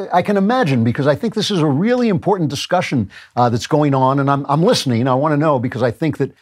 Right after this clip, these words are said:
uh, obviously women are, are sort of being erased on the left. The entire category of being a woman is, is under question on the left, uh, not in, to real people, but to people who are on the left. Uh, and, and so I wanna know, you know, you talk about se-,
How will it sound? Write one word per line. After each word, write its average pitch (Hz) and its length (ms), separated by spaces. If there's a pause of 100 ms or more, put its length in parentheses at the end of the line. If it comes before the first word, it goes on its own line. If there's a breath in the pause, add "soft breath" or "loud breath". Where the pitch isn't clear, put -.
(320 soft breath)
uh, - 180
obviously 120 840 (220)
women 147 320
are, 123 220
are 107 120
sort 151 180
of 139 60
being 139 200
erased 123 480
on 98 100
the 90 80
left. 87 280
The 95 140
entire 120 440
category 101 720 (240 loud breath)
of 101 120
being 110 280
a 110 100
woman 113 380
is, 90 340
is 98 160
under 120 220
question 113 560
on 101 120
the 95 80
left, 95 300 (260 loud breath)
uh, 107 220
not 131 380
in, 107 240
to 113 80
real 147 200
people, 104 300
but 95 180 (360)
to 95 80
people 101 240
who 90 60
are - 20
on 95 100
the 92 60
left. 107 300 (340 loud breath)
Uh, 127 240 (480 loud breath)
and, 165 240
and - 200
so 220 140
I 240 60
wanna 269 220
know, 226 240
you 190 120
know, 185 160
you 190 380
talk 226 260
about 202 240
se-, - 280